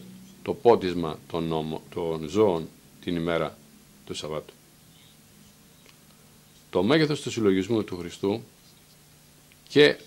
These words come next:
απ' την άλλη μεριά, το μέγεθος της υποκρισίας του Φαρισαίου, του αρχισυναγώγου, φαίνεται από το εξής. Στη μία άκρη βρίσκεται η γυναίκα, η οποία είναι η κόρη του Αβραάμ,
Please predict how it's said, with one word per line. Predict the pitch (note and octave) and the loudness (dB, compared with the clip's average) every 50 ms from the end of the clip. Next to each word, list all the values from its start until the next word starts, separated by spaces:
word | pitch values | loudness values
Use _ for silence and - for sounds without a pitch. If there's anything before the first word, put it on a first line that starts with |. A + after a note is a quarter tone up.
| - - | -20 -14
απ' | - - - - | -12 -12 -12 -8
την | - G2 G#2+ | -4 0 2
άλλη | C3+ D3 B2+ G#2+ | 4 4 4 4
μεριά, | G2+ F#2 F2+ F2 F#2+ A#2 G#2+ F#2 F2 | 2 2 0 2 2 2 2 2 0
το | - - | -4 -4
μέγεθος | F2+ G2 A#2 A2+ G#2+ G2+ | -2 -2 0 -2 -2 -6
της | - | -8
υποκρισίας | - - - E2+ - - F2+ D#2+ - - C#3 B2+ F#2+ D#2 - - - - - - - - - - - - - - - - - - - - - - - - - - - | -8 -6 -6 -6 -4 -4 -6 -6 -4 0 2 2 2 2 0 -8 -20 -20 -20 -20 -20 -20 -20 -20 -20 -20 -20 -20 -20 -20 -20 -20 -20 -20 -20 -20 -20 -20 -20 -20 -20
του | - - | -20 -10
Φαρισαίου, | - F#2+ F2 E2+ D#2+ - - A2+ G#2+ G2+ F#2+ - - - - - - - - - - - - - | -4 -2 -2 -2 -2 2 4 4 4 4 4 0 -8 -20 -20 -20 -20 -20 -20 -20 -20 -20 -20 -14
του | - G2+ | -10 -10
αρχισυναγώγου, | F2 - F#2 E2 - F2+ E2+ E2 E2 F2 F2+ F#2+ A2+ A#2+ A#2+ | -10 -10 -10 -10 -8 -6 -4 -2 -2 0 -2 -2 -2 -6 -10
φαίνεται | - - - B2 B2+ B2+ B2+ C#3 C3+ C#3 - - | -10 -6 -4 -4 -2 -2 -2 -4 -4 -4 -6 -12
από | - - - - | -20 -18 -14 -8
το | F#2+ F#2 | -6 -4
εξής. | F2+ - - - G2+ D#2+ - - - - - - - - - - - - - - - - - - - - - - - - - | -4 -4 -4 -6 -6 -6 -6 -10 -18 -20 -20 -20 -20 -20 -20 -20 -20 -20 -20 -20 -20 -20 -20 -20 -20 -20 -20 -20 -20 -20 -16
Στη | - - G#2+ | -8 -4 -2
μία | G#2 A#2+ C3 B2+ A#2+ | 2 2 4 4 4
άκρη | B2+ B2+ - D3+ E3 F3 E3 - - - - - - - - - | 4 2 2 0 0 0 -2 -10 -20 -20 -20 -20 -20 -20 -16 -6
βρίσκεται | - A#2+ A#2 - C3+ A2+ A#2 | -4 -2 -2 -2 -2 -2 0
η | G#2+ G2+ | 0 0
γυναίκα, | F#2 G2 G2 F2 D#2 D#2 D#2 - - - - - - - | 2 2 2 0 0 -4 -8 -12 -12 -20 -20 -20 -10 -2
η | G#2+ | -2
οποία | G2+ G2+ A2 B2+ B2+ C3 C3 | -2 0 2 2 2 4 4
είναι | B2+ C3+ D3 C#3+ - - - - - - | 2 0 0 -4 -8 -16 -20 -20 -20 -14
η | - G#2 | -14 -12
κόρη | - - B2 B2+ B2+ A#2+ | -2 2 4 4 4 4
του | B2 A#2 | 2 2
Αβραάμ, | G#2+ G2 F#2+ F#2 E2+ E2 | 2 2 2 0 0 -2